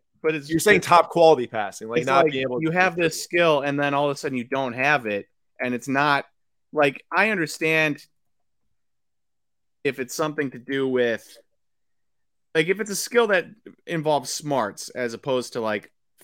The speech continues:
Speaker 1: physical talent. Like, if you were a pitcher and you had a nasty slider and a ninety-nine mile per hour fastball, and then you have a shoulder injury and all of a sudden you're not the same player, like, that makes sense.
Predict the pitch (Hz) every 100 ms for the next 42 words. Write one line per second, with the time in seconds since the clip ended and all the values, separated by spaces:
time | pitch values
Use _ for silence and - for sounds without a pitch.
0 | - 151 131 120 113 127 110 98 82 113
1 | 120 147 185 180 160 147 180 170 - 123
2 | 123 127 123 131 127 123 _ _ _ _
3 | _ _ 151 151 135 143 147 147 139 -
4 | 147 143 143 139 135 135 127 117 117 117
5 | 113 120 - 143 139 139 139 135 127 127
6 | 123 127 120 143 143 143 135 127 123 120
7 | 117 120 117 113 - 135 135 120 - 170
8 | 180 147 135 _ 143 131 131 143 139 127
9 | 135 123 127 120 139 - - 131 113 -
10 | _ _ - 190 170 113 113 - _ _
11 | - 123 160 143 113 - 151 107 85 -
12 | -